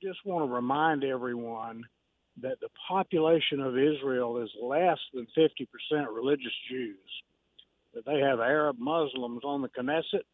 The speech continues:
that they have Arab Muslims on the Supreme Court, and they have Christians, and they have about forty percent non-religious Jews. So it is a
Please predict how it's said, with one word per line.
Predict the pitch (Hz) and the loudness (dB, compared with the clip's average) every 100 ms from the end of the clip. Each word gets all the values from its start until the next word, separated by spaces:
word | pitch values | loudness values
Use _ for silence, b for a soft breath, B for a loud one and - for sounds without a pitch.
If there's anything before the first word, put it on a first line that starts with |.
| - | -20
that | 139 | -14
they | 131 131 | -8 -2
have | 131 117 | -2 -2
Arab | 117 127 135 123 | -2 -2 -2 0
Muslims | 139 151 165 143 | 0 2 0 0
on | 156 165 | 0 0
the | 151 | -2
Supreme | 139 - 202 220 | -2 2 4 4
Court, | - 247 214 - - _ _ _ _ _ _ _ | 6 6 4 0 -18 _ _ _ _ _ _ _
and | 135 127 | -14 -8
they | 131 127 | -6 -2
have | 135 127 - | 0 -2 0
Christians, | 214 208 - 220 226 226 - - _ _ _ _ | 2 2 2 2 2 -2 -6 -12 _ _ _ _
and | 131 131 | -12 -8
they | 127 123 | -4 -4
have | 135 131 127 117 | 0 2 0 -2
about | 117 135 120 - | -2 0 0 2
forty | - 175 | 4 4
percent | 156 156 165 147 123 | 0 -2 -2 -2 0
non-religious | 151 165 165 143 143 143 127 123 - - | 2 4 2 0 2 0 -2 -6 -8 -8
Jews. | 147 147 135 117 - | -4 -2 -2 -4 -4
So | 131 | 2
it | 185 | 2
is | 175 143 | 4 2
a | 131 | -2